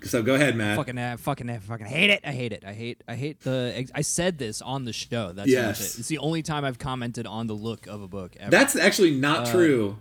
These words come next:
Speaker 1: and I, I'm gonna call you out on that in a second.
Speaker 2: What was?
Speaker 1: I'll tell you
Speaker 2: Okay.
Speaker 1: when I give my answer.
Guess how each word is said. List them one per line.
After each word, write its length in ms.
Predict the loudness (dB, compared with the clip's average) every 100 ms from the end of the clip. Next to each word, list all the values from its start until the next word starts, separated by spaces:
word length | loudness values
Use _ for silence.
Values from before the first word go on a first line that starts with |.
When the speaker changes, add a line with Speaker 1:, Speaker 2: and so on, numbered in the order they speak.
| -4
Speaker 1:
and 160 | 0 4
I, 80 | 4 4
I'm 260 | 2 2 2
gonna 180 | 2 0
call 240 | 2 6
you 160 | 6 6
out 140 | 4
on 180 | 2 2
that 340 | 2 2 0 -4
in 80 |
a 20 | -2
second. 560 | 0 0 0 -4 -6
Speaker 2:
What 160 | -6 -4
was? 440 | -2 -4 -6 -12 -2
Speaker 1:
I'll 80 | 2
tell 160 | 8 8
you 140 | 8
Speaker 2:
Okay. 60 | 6
Speaker 1:
when 80 | 4
I 60 |
give 140 | 4 2
my 180 | 2 0
answer. 400 | -2 -4 -8